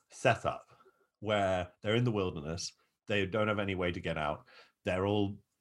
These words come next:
a bit doddery and old. Um, and so there's obviously, like, suspense in that, and there's comedy in that. And so you think, well, the film might go in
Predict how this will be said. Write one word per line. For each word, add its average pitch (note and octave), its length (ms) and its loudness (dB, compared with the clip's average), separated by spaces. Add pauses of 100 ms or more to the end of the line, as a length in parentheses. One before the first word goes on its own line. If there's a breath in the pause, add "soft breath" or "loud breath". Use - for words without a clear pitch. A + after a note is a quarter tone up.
(720)
a G#2 60 -6
bit F#2+ 220 -4
doddery E2+ 420 0
and E2 80 -2
old. D#2+ 320 -4 (440 loud breath)
Um, F2+ 480 -2 (220)
and F#2+ 160 -4
so G#2 160 2
there's F#2 220 0
obviously, G2 380 -2
like, E2 300 0
suspense A#2 560 -2
in G#2 100 -4
that, F#2 220 0
and F#2+ 120 -4
there's F2+ 140 -2
comedy F#2+ 420 0
in D2+ 120 -10
that. E2 200 -4
And G#2 120 -4
so A#2 100 0
you A2 120 2
think, A#2+ 300 0
well, A#2 100 2
the A2 60 -2
film A#2 260 -2
might G2+ 220 0
go F2+ 120 0
in E2+ 200 -2